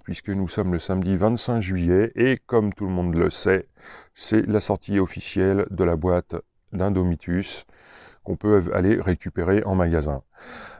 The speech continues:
Alors, j'ai décidé de partager avec vous la récupération de la boîte, suivie d'un unboxing,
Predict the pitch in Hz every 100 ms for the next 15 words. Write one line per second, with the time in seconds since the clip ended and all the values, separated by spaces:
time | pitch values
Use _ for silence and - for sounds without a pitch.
0 | - 107 110 104 90 98 107 117 117 101
1 | - - 104 98 104 87 85 92 110 82
2 | 85 - 90 90 90 85 87 85 82 110
3 | 139 92 82 - 92 95 90 98 95 90
4 | - 98 110 107